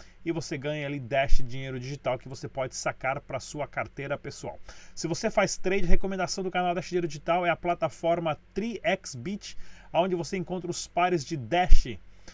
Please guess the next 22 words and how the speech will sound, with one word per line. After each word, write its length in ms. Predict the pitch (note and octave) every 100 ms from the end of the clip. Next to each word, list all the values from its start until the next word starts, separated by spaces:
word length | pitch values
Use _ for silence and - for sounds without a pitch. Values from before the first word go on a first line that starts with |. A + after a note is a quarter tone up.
| - -
pra 140 | F3 E3
fazer 240 | E3 F3
trade 380 | - F3 F3+ D3+
com 200 | - E3
Ethereum, 440 | C#3 D#3+ E3+ D#3
Litecoin, 440 | D3+ - - E3 D#3
Bitcoin 380 | D3+ - D3
Cash, 340 | C3 D#3 D3 C#3
Bitcoin 360 | C#3 - - D3
S 200 | B2 B2
V, 200 | A#2 D3+
Nano 440 | C3 C#3+ D#3 D3+
e 140 | - D#3
muitas 520 | C#3 D#3+ E3+ E3 A#2+
outras 520 | C#3+ E3 D#3+ C#3+ - -
criptomoedas 760 | - E3 E3 E3+ D3+ D3 C#3+ B2
mais 240 | C#3 D3
e 60 | C#3
todas 300 | E3+ F3 D3+
as 160 | D3
ferramentas 580 | - D#3 D#3+ E3+ E3 C#3
necessárias. 760 | D#3+ F3+ - G3 F#3+ G3 A#3